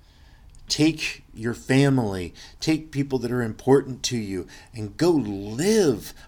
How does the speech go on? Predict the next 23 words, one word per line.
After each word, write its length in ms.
participate, 1120
don't 280
spectate. 960
You 120
know, 60
the 280
saddest 760
thing 200
in 100
the 100
world 500
is 160
to, 220
I 140
don't 160
remember 360
who 120
said 240
it, 80
I'm 120
paraphrasing, 840
but 260
is 300